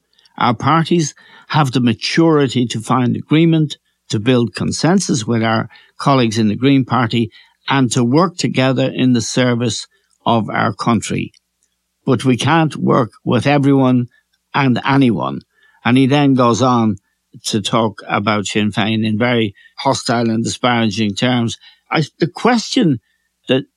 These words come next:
is begged, uh, by the numbers, I want to come on to Micheál Martin's position in Fianna Fáil in a moment, Fionn, which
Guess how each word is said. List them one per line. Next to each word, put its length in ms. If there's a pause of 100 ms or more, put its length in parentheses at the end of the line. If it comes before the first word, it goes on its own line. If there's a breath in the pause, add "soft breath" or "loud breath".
(100)
is 180
begged, 560 (140)
uh, 140 (400)
by 460 (840)
the 160
numbers, 320
I 60
want 180
to 60
come 160
on 160
to 80
Micheál 320
Martin's 640
position 480
in 80
Fianna 240
Fáil 280
in 80
a 60
moment, 440
Fionn, 360
which 300